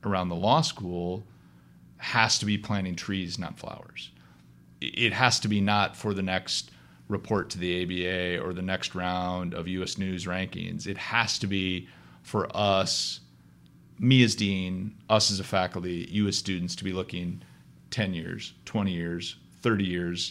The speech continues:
down the road and trying to make changes that are transformative for generations and sustainable. So thinking about the next generation, not the next case or the next election.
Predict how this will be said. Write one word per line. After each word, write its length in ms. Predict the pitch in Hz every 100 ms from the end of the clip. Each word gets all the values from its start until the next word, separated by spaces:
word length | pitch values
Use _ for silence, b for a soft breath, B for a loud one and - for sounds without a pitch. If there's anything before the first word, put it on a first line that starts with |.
| -
down 240 | 107 92 87
the 80 |
road 540 | 85 98 95 90 90 87 B B B B -
and 640 | 101 92 87 87 87 87 -
trying 640 | - - 113 107 101 98 98
to 520 | - 98 95 92 85 - - - B B
make 260 | 87 98 -
changes 1000 | - 113 107 98 92 90 87 87 - - - - - - - - - -
that 140 | 95
are 100 | 92
transformative 960 | - - 95 95 - 98 95 95 92 90
for 220 | - 95
generations 1000 | 95 90 87 92 90 98 90 87 87 -
and 260 | 87 85 92
sustainable. 1040 | - 85 - - 85 87 85 - 80 - 76
So 460 | - 98 90 87 B B B -
thinking 280 | 127 131 117
about 440 | 98 95 90 -
the 80 | 98
next 360 | 95 98 -
generation, 880 | - 98 90 90 92 - 90 90 85 -
not 300 | 92 92 -
the 60 |
next 300 | 90 87 -
case 420 | - 87 87 -
or 60 | -
the 100 | -
next 320 | - - -
election. 640 | - - - - - -